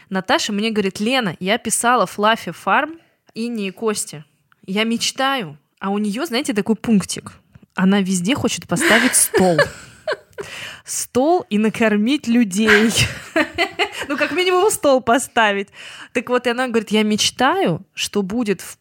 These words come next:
поле с, э, цветами на грядках стол стоять». И, значит, Инна ей не ответила ничего.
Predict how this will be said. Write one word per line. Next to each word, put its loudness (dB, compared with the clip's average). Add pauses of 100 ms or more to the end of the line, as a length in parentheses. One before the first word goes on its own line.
поле -2
с, -6
э, 0
цветами -4
на -4
грядках -2
стол 0
стоять». -8 (140)
И, -8
значит, -8
Инна -6
ей -4
не -4
ответила -4
ничего. -4